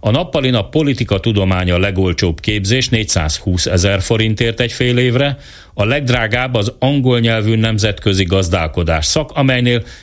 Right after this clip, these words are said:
kilencszázezer forint egyetlen szemeszter. Laj Viktória összeállítása következik.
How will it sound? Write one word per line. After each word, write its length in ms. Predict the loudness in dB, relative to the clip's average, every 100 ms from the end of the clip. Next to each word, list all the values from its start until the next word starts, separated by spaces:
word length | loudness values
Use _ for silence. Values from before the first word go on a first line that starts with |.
| -16
kilencszázezer 880 | -2 0 2 2 0 0 0 0 0
forint 420 | 0 0 0 -2 -4
egyetlen 500 | -4 -2 -2 0 0
szemeszter. 800 | 0 0 -2 -2 -4 -4 -6 -14 -20 _ -20 -20 -4
Laj 260 | 0 2 2
Viktória 580 | -2 0 0 2 0 0
összeállítása 760 | 0 0 -2 -2 -2 -2 -2
következik. 800 | 0 0 -2 -4 -4 -4 -10 -18